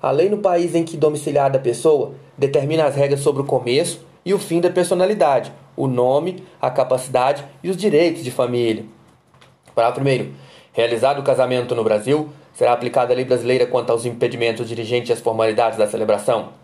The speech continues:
Parágrafo segundo. O casamento de estrangeiros poderá celebrar-se perante autoridades diplomáticas ou consulares do país de ambos os nubentes.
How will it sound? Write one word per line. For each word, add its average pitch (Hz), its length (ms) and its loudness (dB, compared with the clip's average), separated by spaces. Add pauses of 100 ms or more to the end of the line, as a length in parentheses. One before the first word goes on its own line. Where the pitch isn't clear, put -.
(220)
Parágrafo 127 260 0
segundo. 120 320 -2 (300)
O 110 80 -4
casamento 117 460 0
de 139 80 -6
estrangeiros 131 480 -2
poderá 127 320 2
celebrar-se 123 500 0
perante 123 280 0
autoridades 120 420 0
diplomáticas 123 720 -2
ou 139 120 2
consulares 123 540 0
do 120 120 -10
país 120 380 -2
de 117 280 -16
ambos 147 500 0
os 117 80 -4
nubentes. 110 640 -4